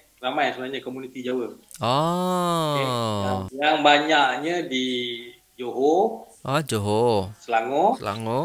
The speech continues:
Speaker 1: Perak,
Speaker 2: Perak.
Speaker 1: dan mungkin ada sikit di Negeri Sembilan.
Speaker 2: Oh, Negeri Sembilan sikit.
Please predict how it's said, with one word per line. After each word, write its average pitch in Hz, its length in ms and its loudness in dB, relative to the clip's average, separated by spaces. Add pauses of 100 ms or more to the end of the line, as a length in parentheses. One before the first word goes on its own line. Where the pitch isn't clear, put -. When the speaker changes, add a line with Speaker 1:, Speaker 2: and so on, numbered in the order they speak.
Speaker 1:
Perak, 139 600 0
Speaker 2:
Perak. 120 400 0 (140)
Speaker 1:
dan 143 640 2 (180)
mungkin 156 220 -4
ada 147 160 4
sikit - 320 -2
di 143 160 -2
Negeri 139 280 -4
Sembilan. 131 680 -4
Speaker 2:
Oh, 131 160 2
Negeri 104 340 -4
Sembilan 110 320 -2
sikit. 95 640 0